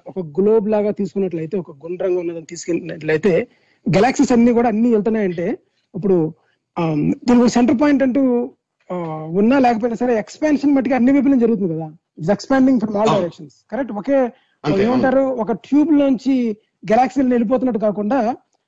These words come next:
Speaker 1: మొత్తం అన్ని కూడా ఒక ఫైర్ వర్క్స్ జరిగినప్పుడు ఎలాగైతే ఎక్స్పాండ్ అవుతే అలా ఎక్స్పాండ్ అవుతుంది.
Speaker 2: యా.
Speaker 1: కరెక్టేనా? ఓకే, ఇప్పుడు
Speaker 2: అంటే,
Speaker 1: అలాంటప్పుడు
Speaker 2: యా, చెప్పండి. ఉమ్.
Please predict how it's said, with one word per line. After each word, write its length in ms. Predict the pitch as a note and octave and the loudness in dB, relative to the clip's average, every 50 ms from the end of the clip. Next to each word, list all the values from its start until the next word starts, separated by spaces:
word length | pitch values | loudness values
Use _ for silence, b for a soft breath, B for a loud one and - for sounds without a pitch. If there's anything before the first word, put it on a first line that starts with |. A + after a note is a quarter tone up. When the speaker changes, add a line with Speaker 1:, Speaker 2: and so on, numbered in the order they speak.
| _ - G3 | _ -6 -2
Speaker 1:
మొత్తం 300 | G3 A3+ A3+ - D4+ D4 | -2 -2 -2 0 0 0
అన్ని 180 | C#4+ C4+ C4+ | 2 2 2
కూడా 180 | B3 C4+ B3+ C#4+ | 0 0 0 0
ఒక 200 | C4+ A#3 G3 G#3+ | 0 0 0 -2
ఫైర్ 280 | - - A3+ A#3+ C4 C#4 | -2 0 2 2 4 4
వర్క్స్ 280 | C#4 C#4+ - - - | 2 0 0 -2 -2
జరిగినప్పుడు 560 | B3+ A#3 A3 B3+ B3+ G3+ A#3+ A3 B3 A#3+ A#3 | 0 0 2 2 0 0 0 0 0 2 2
ఎలాగైతే 580 | A3 G#3+ A#3 A3+ A#3 A#3 F#3+ B3+ A#3+ A3+ G#3+ G#3 | 2 2 2 2 2 2 2 2 0 2 0 0
ఎక్స్పాండ్ 380 | G3 - - - A#3 A3+ G#3+ G#3+ | -2 -4 -4 -2 0 2 2 2
అవుతే 120 | G#3 C4+ | 2 2
అలా 120 | A#3+ A3 | 2 2
ఎక్స్పాండ్ 280 | G3 - - A3+ A3+ F3 | 2 0 0 0 0 0
అవుతుంది. 240 | D#3 - - F3+ - _ _ _ _ _ _ _ _ _ _ _ _ _ _ _ _ _ _ _ _ _ _ _ _ _ _ _ _ - - _ _ _ _ _ _ _ _ _ _ _ _ _ _ _ _ _ _ _ _ _ _ _ _ _ _ _ _ _ _ _ _ _ _ _ _ _ _ _ _ _ _ - D3 E3 | -2 -4 -8 -14 -18 _ _ _ _ _ _ _ _ _ _ _ _ _ _ _ _ _ _ _ _ _ _ _ _ _ _ _ _ -20 -20 _ _ _ _ _ _ _ _ _ _ _ _ _ _ _ _ _ _ _ _ _ _ _ _ _ _ _ _ _ _ _ _ _ _ _ _ _ _ _ _ _ _ -2 0 0
Speaker 2:
యా. 80 | - | 0
Speaker 1:
కరెక్టేనా? 680 | A3 G#3 A#3 - - _ _ _ _ _ _ - C4+ A#3 | 0 0 -2 -4 -6 _ _ _ _ _ _ -2 0 0
ఓకే, 160 | F#3 - E3 | 0 0 -2
ఇప్పుడు 200 | - G3+ C#4 C4 | -4 0 0 2
Speaker 2:
అంటే, 220 | C4 D4+ D4 C#4 | 2 2 2 0
Speaker 1:
అలాంటప్పుడు 380 | C4+ - C#4 G#3 G3+ B3 F#4 G#4 - _ _ _ _ _ _ _ _ - | 0 -2 -2 -2 -2 -4 -4 -6 -8 _ _ _ _ _ _ _ _ -6
Speaker 2:
యా, 200 | C3+ B2+ G#2+ G2 - - - | -6 -6 -6 -8 -10 -6 -6
చెప్పండి. 360 | E3+ D3 A#2+ F#2 - - C3 | -6 -4 -6 -8 -10 -10 -10
ఉమ్. 140 | A#2+ A2 G#2+ | -10 -10 -10